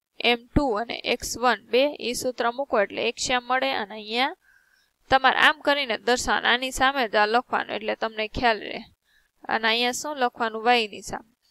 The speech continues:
હવે આ તમને મળી ગયું ને પછી જો આ મધ્ય બિંદુ Q કહેવાય કે એ પી અને B નું મધ્ય બિંદુ Q છે exact વચ્ચેનું એટલે direct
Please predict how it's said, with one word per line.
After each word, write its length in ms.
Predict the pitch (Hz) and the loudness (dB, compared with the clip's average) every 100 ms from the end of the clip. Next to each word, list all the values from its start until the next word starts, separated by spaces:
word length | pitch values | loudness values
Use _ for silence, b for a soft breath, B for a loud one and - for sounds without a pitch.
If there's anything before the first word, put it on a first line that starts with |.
| _ _ _ | _ _ _
હવે 140 | 226 - | -2 4
આ 180 | 233 | 6
તમને 360 | 302 302 311 302 | 6 0 -4 -4
મળી 260 | 302 320 330 | 0 0 0
ગયું 180 | 330 | -6
ને 60 | 247 | -2
પછી 320 | 262 - 277 | -2 -2 -6
જો 200 | 277 302 269 - - - | 0 4 4 4 -8 -4
આ 140 | - 240 | 0 2
મધ્ય 400 | 240 240 330 320 | 0 0 2 2
બિંદુ 320 | 294 285 247 214 - | 2 -4 -4 -6 -6
Q 180 | 269 247 | -4 -2
કહેવાય 340 | - 208 - | 0 0 0
કે 140 | - - | -4 -4
એ 260 | - 254 | 2 2
પી 340 | - - 294 302 | 2 0 2 2
અને 260 | 254 240 | 2 -2
B 200 | 226 262 | -2 -4
નું 140 | 262 233 | -4 -2
મધ્ય 320 | 233 - 262 | -2 0 -2
બિંદુ 300 | 247 247 247 | -2 -4 -6
Q 260 | - 262 | -4 -6
છે 180 | 247 - 226 | -2 0 0
exact 360 | 220 - 240 - | -2 -4 -4 -2
વચ્ચેનું 460 | 226 - 269 214 | -4 -4 -6 -8
એટલે 180 | 233 208 | -6 -6
direct 460 | 208 233 269 254 | 2 4 4 2